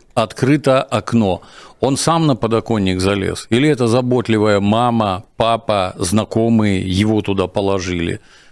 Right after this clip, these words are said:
Speaker 2: чтобы он ползал по подоконнику? С какой целью положили? Он даже не понимает еще, что это высоко, невысоко, он упадет, разобьется. Ну, что
Speaker 1: Ну,
Speaker 2: это
Speaker 1: конечно.
Speaker 2: такое? Тут к ребенку-то никаких вопросов нет. Что это за родители?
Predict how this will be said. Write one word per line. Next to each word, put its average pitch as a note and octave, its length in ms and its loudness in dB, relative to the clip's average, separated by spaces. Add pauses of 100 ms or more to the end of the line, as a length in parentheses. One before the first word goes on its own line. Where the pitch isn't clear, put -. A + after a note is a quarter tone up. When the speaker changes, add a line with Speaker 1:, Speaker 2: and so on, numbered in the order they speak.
Speaker 2:
чтобы A2 300 0
он G#2 120 0
ползал A2+ 440 0
по G2 280 -2
подоконнику? F#2+ 720 -4
С - 80 -4
какой C3 380 2
целью G#2+ 500 0
положили? F2+ 600 -2
Он G2+ 180 0
даже G2+ 200 -2
не A2 100 0
понимает G#2 420 0
еще, F2+ 220 -4
что - 180 -4
это E2+ 220 -2 (300)
высоко, G2+ 460 0
невысоко, G2 640 -2
он F#2+ 100 0
упадет, F#2+ 440 -4
разобьется. F#2 680 -4
Ну, G#2+ 120 -2
что - 180 -2
Speaker 1:
Ну, C#3 60 4
Speaker 2:
это G#2 160 -2
Speaker 1:
конечно. G#2+ 240 0
Speaker 2:
такое? F2 200 0
Тут B2 200 -2 (220)
к - 60 -12
ребенку-то C3+ 480 -2
никаких C3 380 0
вопросов A2+ 520 -2
нет. G2 180 0
Что C3 280 2
это G#2+ 160 -4
за G2 140 -2
родители? F#2 640 -6